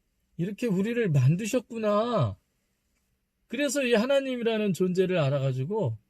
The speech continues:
그때부터 교회에 나왔다고 그럽니다. 예. 그것처럼, <laughs> 그것처럼 하나님도, 하나님께서 그 태초에 그, 이, 네, 그것처럼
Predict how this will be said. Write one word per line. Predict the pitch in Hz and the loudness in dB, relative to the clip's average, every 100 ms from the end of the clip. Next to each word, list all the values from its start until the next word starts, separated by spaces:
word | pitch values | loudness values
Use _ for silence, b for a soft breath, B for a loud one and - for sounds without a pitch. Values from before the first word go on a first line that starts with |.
| _ _ _ _ _ _ _ | _ _ _ _ _ _ _
그때부터 | 240 262 - 302 285 254 226 254 196 165 | -10 -8 -2 0 0 -2 -2 2 2 2
교회에 | - 220 247 220 | -2 0 4 4
나왔다고 | 185 165 156 160 123 | 4 2 2 0 -2
그럽니다. | 117 104 98 107 104 - _ _ _ _ | -2 -2 -4 -4 -6 -12 _ _ _ _
예. | 123 120 98 - _ _ _ _ _ _ _ _ _ _ _ _ _ | 0 2 0 -6 _ _ _ _ _ _ _ _ _ _ _ _ _
그것처럼, | 196 247 208 - 208 - 277 151 | -8 -6 -6 -10 -14 2 4 4
<laughs> | 170 - _ _ _ _ _ _ _ B B 139 | -2 -6 _ _ _ _ _ _ _ B B -20
그것처럼 | - 214 254 254 247 247 160 - b b b _ _ _ _ | -8 -4 -2 2 4 2 0 -6 b b b _ _ _ _
하나님도, | 262 269 262 247 226 240 233 175 | -4 -2 -2 2 4 6 6 4
하나님께서 | 214 254 247 208 226 214 208 | 2 2 -2 -2 0 2 2
그 | 170 202 | 2 0
태초에 | - 285 - 269 262 247 202 | 0 -2 -2 2 4 6 4
그, | 196 202 190 160 - 330 381 330 | 4 4 4 2 -2 -10 -12 -10
이, | 214 214 220 220 - b b b b | -8 -8 -12 -14 -20 b b b b
네, | - 196 175 | 4 8 8
그것처럼 | - 226 202 220 233 233 113 | 4 -2 -2 0 2 2 -2